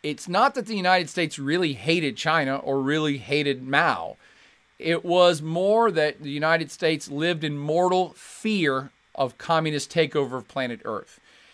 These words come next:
It's why we had the Cold War. The United States faced off mostly against the Soviet Union for a fifty-year run to make sure that communism didn't prevail.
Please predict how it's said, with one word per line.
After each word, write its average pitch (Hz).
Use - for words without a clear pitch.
It's 147
why 156
we 160
had 170
the 147
Cold 120
War. 107
The 131
United 151
States 151
faced 156
off 151
mostly 160
against 156
the 156
Soviet 165
Union 165
for 143
a 127
fifty-year 180
run 175
to 160
make 151
sure 165
that 156
communism 151
didn't 151
prevail. 180